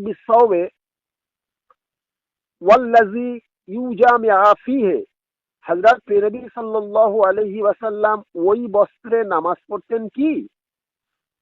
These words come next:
যে বস্ত্র পরিধান করে স্ত্রী সঙ্গম করতেন, তখন তিনি বললেন, "নাম, ইজালাম ইয়াকুনু ফিহে।"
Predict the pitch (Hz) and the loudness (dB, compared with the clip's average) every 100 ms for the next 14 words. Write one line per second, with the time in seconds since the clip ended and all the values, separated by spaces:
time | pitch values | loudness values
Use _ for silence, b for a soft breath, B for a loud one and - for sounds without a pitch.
0 | _ _ - 349 247 233 220 - - 247 | _ _ 0 4 6 4 0 -2 -2 -2
1 | 214 208 214 240 233 214 240 190 220 - | 0 -2 0 -2 -4 -2 0 0 -2 -6
2 | _ _ _ _ _ _ _ _ _ 214 | _ _ _ _ _ _ _ _ _ -8
3 | 285 311 247 233 220 214 190 214 - 262 | -4 -4 -4 -4 -4 -6 -4 -6 -6 -8
4 | 277 - _ _ _ _ _ _ _ 165 | -8 -10 _ _ _ _ _ _ _ -2
5 | 196 247 262 - 226 233 185 220 247 196 | 0 0 -8 -8 -8 -6 -2 -2 0 2
6 | 180 247 _ _ _ _ _ - 180 196 | 2 -2 _ _ _ _ _ -20 -6 -4
7 | 208 254 233 147 - _ _ _ _ _ | 0 2 0 -2 -18 _ _ _ _ _
8 | _ _ _ _ _ _ 190 185 262 254 | _ _ _ _ _ _ -12 2 6 6
9 | 254 240 226 - _ _ _ _ - 170 | 6 2 0 -10 _ _ _ _ -6 2
10 | 202 - 254 247 220 - 262 269 185 131 | 2 2 -4 -4 -4 -6 -6 -2 -2 -2